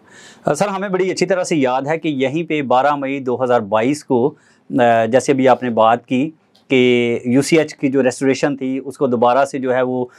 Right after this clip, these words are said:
अ, अपने पाँव पे खड़ा करने के लिए आपने बड़ी उसमें effort की। तो बाज़ दफ़ा ये होता है कि जब कोई सियासतदान, जैसे अभी आप, अ, मतलब सियासत को आपने ज्वाइन किया है, तो जब इंसान किसी लेवल पे पहुंच जाता है, तो फिर वो जाहिर सी बात है,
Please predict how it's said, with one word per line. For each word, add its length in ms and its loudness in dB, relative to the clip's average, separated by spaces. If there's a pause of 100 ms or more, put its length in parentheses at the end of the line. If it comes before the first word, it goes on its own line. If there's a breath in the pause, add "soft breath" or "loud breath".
(160 soft breath)
अ, 40 0
अपने 340 2
पाँव 240 2
पे 140 2
खड़ा 260 2
करने 280 -2
के 80 -6
लिए 200 0
आपने 320 0
बड़ी 160 0
उसमें 320 0
effort 260 0
की। 220 -10 (500 soft breath)
तो 360 6
बाज़ 220 2
दफ़ा 200 0
ये 280 2
होता 260 0
है 100 -4
कि 180 -6
जब 260 2 (580)
कोई 140 6
सियासतदान, 760 0 (340)
जैसे 240 2
अभी 220 2
आप, 280 4
अ, 220 -2
मतलब 260 -2
सियासत 320 -2
को 120 0
आपने 240 0
ज्वाइन 260 0
किया 220 2
है, 180 0 (260 loud breath)
तो 60 2
जब 220 4
इंसान 420 0
किसी 220 -2
लेवल 360 4
पे 120 2
पहुंच 240 2
जाता 200 4
है, 60 2
तो 100 0
फिर 240 0
वो 340 4
जाहिर 200 4
सी 120 -6
बात 240 4
है, 160 4